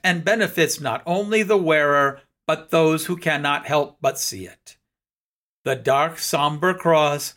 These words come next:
provokes others to reflect on God, religion, and repentance.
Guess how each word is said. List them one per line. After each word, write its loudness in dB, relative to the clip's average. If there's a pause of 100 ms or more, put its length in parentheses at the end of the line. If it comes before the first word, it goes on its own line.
provokes 2
others 0
to -10
reflect -4
on -4
God, 0 (380)
religion, -2 (300)
and -12
repentance. -6